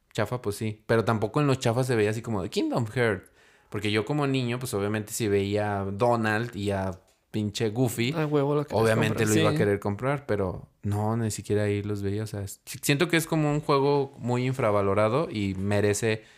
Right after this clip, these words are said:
Speaker 1: mucho más que otros juegos que están ahí en el top diez.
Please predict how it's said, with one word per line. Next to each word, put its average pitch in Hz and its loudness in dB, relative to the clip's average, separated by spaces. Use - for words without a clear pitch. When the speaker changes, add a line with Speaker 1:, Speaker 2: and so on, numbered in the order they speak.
Speaker 1:
mucho 147 4
más 120 2
que - 0
otros 107 0
juegos 104 2
que - -8
están 98 -4
ahí 98 0
en 98 -2
el 92 -4
top 107 0
diez. 95 -4